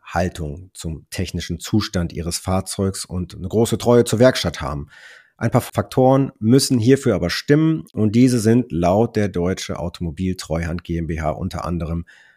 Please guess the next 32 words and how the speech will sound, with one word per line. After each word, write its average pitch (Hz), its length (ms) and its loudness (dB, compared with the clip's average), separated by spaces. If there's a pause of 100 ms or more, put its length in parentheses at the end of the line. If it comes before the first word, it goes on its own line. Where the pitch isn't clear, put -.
(140)
Preis-Leistung, 104 800 2
Lage 85 320 0
und 87 100 -2
Erreichbarkeit, 85 640 -4
Beratungsqualität, 76 840 -8
Freundlichkeit. 80 720 -6 (400)
Lest 113 440 4
auch 98 160 -2
hier 120 280 4
mehr 104 320 4
zu - 160 -8
den 95 160 -2
zentralen 95 640 -4
Faktoren 90 680 -6 (220)
der 87 140 0
Kundenbindung 85 800 -4
unter - 320 -8
auto - 160 -10
Punkt - 300 -6
news. 80 360 -10 (1000)
Ich 139 140 4
kann 170 140 4
euch 156 120 4
generell 139 600 6
auch 123 340 4
unsere 120 440 4
August-Print-Ausgabe 110 1400 2
ans 95 260 -6
Herz 95 320 -2
legen. 92 460 0
Die 104 440 -4
wird 92 280 -6